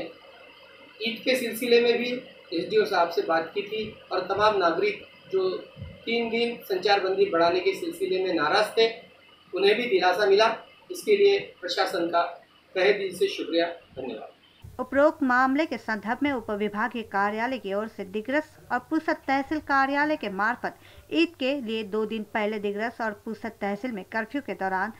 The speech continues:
Speaker 2: सुबह दस बजे से दोपहर दो बजे तक रियायत देने का निर्णय लिया। इस निर्णय के तहत किराना माल से जीवन आवश्यक वस्तुओं की दुकानों को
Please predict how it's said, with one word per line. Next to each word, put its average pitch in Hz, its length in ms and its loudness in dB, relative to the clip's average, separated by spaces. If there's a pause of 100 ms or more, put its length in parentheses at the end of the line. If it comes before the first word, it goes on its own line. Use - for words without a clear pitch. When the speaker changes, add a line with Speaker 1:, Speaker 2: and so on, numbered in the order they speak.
(160)
Speaker 2:
सुबह 330 260 6
दस 269 220 4
बजे 269 280 2
से 277 160 0
दोपहर 233 520 2
दो 202 180 0
बजे 208 260 -2
तक 214 220 -4
रियायत 208 460 0 (100)
देने 233 280 -2
का 202 240 -2 (160)
निर्णय 233 340 -4
लिया। 202 280 0 (380)
इस 330 200 2
निर्णय 339 320 6
के 320 100 -4 (120)
तहत 269 340 2
किराना 262 360 2
माल 254 280 0
से 311 220 0
जीवन 233 360 -4
आवश्यक 240 480 -4
वस्तुओं 214 360 -4
की 220 140 -6
दुकानों 220 420 -2
को 190 140 -8